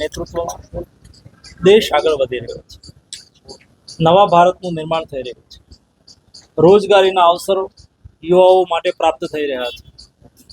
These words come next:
આરબીઆઈના ક્લેમ ડેટા બતાવે છે કે નહીં કેવલ ફોર્મલ સેક્ટરમાં, but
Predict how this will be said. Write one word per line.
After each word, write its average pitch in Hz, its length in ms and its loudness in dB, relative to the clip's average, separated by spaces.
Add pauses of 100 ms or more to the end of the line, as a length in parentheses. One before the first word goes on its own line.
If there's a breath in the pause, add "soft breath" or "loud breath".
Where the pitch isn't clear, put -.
(420)
આરબીઆઈના 175 500 2 (100)
ક્લેમ 175 260 0
ડેટા 175 320 -2
બતાવે 175 380 -4
છે - 80 -20 (580)
કે 175 160 -10
નહીં 240 260 2
કેવલ 214 200 2 (120)
ફોર્મલ 214 360 0
સેક્ટરમાં, 139 440 -8 (720)
but 208 120 2